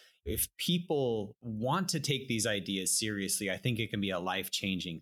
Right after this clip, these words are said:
thing. So that's the thing that I love about behavioral science as applied to our financial lives. It has the potential to make you not only a better manager of your money, but also a better person and live a richer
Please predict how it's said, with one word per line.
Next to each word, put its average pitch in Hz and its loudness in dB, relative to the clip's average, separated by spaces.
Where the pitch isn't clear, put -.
thing. 73 -8
So 92 0
that's 120 0
the 131 0
thing 120 0
that 104 0
I 98 0
love 98 -2
about 90 -2
behavioral 95 -2
science 98 0
as 92 -2
applied 87 -4
to 82 -6
our 87 -2
financial 107 0
lives. 90 0
It 113 -2
has 147 0
the 117 -2
potential 117 0
to 104 0
make 98 0
you 95 -2
not 123 0
only 110 0
a 90 -2
better 90 -4
manager 107 0
of 90 -4
your 87 -8
money, 113 0
but 98 -4
also 101 0
a 85 -6
better 87 -6
person 90 -2
and 82 -4
live 101 -4
a 92 -2
richer 98 -4